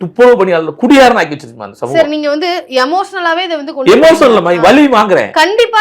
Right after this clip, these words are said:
Speaker 2: சார்,
Speaker 1: ஏன் வலிமா?
Speaker 2: அது வலியை யாரும் புரிஞ்சுக்கலாம கிடையாது.
Speaker 1: இன்னைக்கு நீ பாத்தீங்கன்னா, நான் இன்னொன்னு சொல்றேனே,
Speaker 2: ம்.
Speaker 1: அரசு துறையில எல்லா துறையிலும் வேலை பார்க்கறவங்க அறுபது வயசு ரிட்டையர்ட் ஆவாங்க.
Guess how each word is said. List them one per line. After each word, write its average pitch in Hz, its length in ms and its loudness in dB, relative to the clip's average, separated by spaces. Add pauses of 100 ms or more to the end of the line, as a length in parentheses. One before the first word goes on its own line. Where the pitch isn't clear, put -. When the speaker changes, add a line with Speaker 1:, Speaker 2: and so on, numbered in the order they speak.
Speaker 2:
சார், 427 180 0
Speaker 1:
ஏன் 440 80 2
வலிமா? 302 360 4
Speaker 2:
அது - 140 2
வலியை 403 260 -2
யாரும் 349 360 2
புரிஞ்சுக்கலாம 359 540 -6
கிடையாது. 294 380 -4
Speaker 1:
இன்னைக்கு 208 260 0
நீ 202 120 0 (140)
பாத்தீங்கன்னா, 220 440 0 (480)
நான் 160 160 0
இன்னொன்னு 202 240 -4
சொல்றேனே, 180 340 -4 (160)
Speaker 2:
ம். - 220 -20 (160)
Speaker 1:
அரசு 240 420 0
துறையில 147 380 -2 (600)
எல்லா 196 500 2
துறையிலும் 196 420 -2
வேலை 170 180 2
பார்க்கறவங்க 143 560 -6 (1120)
அறுபது 208 300 2
வயசு 202 240 0
ரிட்டையர்ட் 160 300 -2
ஆவாங்க. 107 220 -8